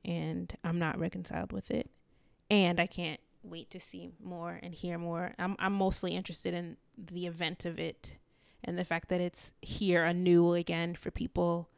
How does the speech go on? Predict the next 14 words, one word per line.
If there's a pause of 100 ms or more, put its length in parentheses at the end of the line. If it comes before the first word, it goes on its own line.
(320)
for
me,
for
people
who
had
never
seen
it,
who
missed
the
Broadway
experience,